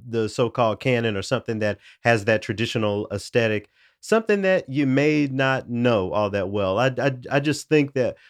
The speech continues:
when we put the so-called war horses in that spot, it's, it's just a, a, a missed opportunity. So again, if I have to go traditional in some way, it's probably gonna be with that first piece, you know, sort of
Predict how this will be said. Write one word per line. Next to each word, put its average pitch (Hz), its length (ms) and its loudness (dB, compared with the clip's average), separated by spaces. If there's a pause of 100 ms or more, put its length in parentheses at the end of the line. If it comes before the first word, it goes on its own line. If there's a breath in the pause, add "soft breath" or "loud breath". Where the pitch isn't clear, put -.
when 135 160 4
we 120 100 4
put 151 360 2
the 110 340 0
so-called 120 640 0
war 127 260 0
horses 131 720 -2
in 123 220 0
that 120 220 -4
spot, 127 440 0 (380)
it's, 131 260 0 (240)
it's 135 340 4
just 131 200 0
a, 110 280 4
a, 104 280 0
a 113 60 -2
missed 120 320 -2
opportunity. 104 720 -2
So 113 180 0
again, 107 320 0
if 107 140 -2
I 104 160 0 (100)
have 143 300 -2
to 120 120 -2
go 113 220 2
traditional 110 680 -4
in 95 120 -6
some 127 340 -2
way, 127 320 0 (1160)
it's 131 180 0
probably 139 440 4
gonna 113 200 2
be 127 220 2
with 113 240 0
that 101 200 0
first 110 320 0
piece, 107 380 -2
you 123 80 0
know, 104 160 0
sort 120 280 0
of 104 140 -2